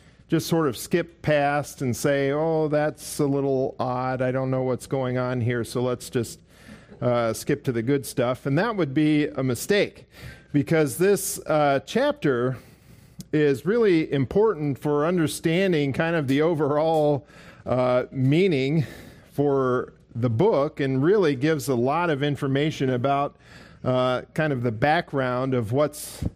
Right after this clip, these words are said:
actually happening in this book and why things are the way they are in the world today and why they will be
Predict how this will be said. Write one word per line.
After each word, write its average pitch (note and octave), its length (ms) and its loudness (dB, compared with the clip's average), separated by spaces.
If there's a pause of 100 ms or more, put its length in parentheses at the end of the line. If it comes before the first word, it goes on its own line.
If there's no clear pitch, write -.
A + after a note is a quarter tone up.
(140)
actually C3+ 640 0
happening A2 680 -2 (1120)
in D#3+ 200 2
this C#3+ 220 2
book F3 360 0
and B2+ 260 0
why G3+ 400 2
things F3 440 0
are E3 280 2
the D3 120 0
way F3+ 260 2
they D3+ 200 2
are F3 260 2
in D#3 80 0
the C#3 80 0
world D#3 420 0
today D#3 480 0 (380)
and G#3+ 200 2
why E3 240 2
they D3+ 240 2
will C#3 260 0
be C#3 440 4